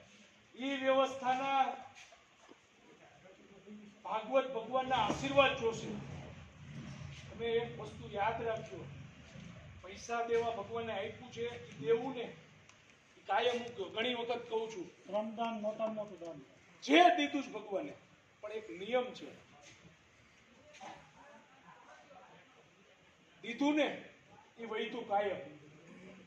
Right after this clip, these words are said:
Speaker 1: વાપરું ઈ ભોગવું અને બચાવ્યું ઈ પીવું. આ નિયમ છે.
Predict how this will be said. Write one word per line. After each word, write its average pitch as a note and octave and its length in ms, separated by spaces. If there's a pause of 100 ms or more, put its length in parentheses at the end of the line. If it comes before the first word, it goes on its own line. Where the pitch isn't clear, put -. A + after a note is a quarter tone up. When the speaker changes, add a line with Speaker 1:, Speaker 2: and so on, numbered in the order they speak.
(240)
Speaker 1:
વાપરું C4 460
ઈ - 20
ભોગવું C4 800
અને G3+ 100
બચાવ્યું A3 540
ઈ F3 140
પીવું. D#3+ 380 (2000)
આ C4 280 (2000)
નિયમ C#4 240
છે. - 200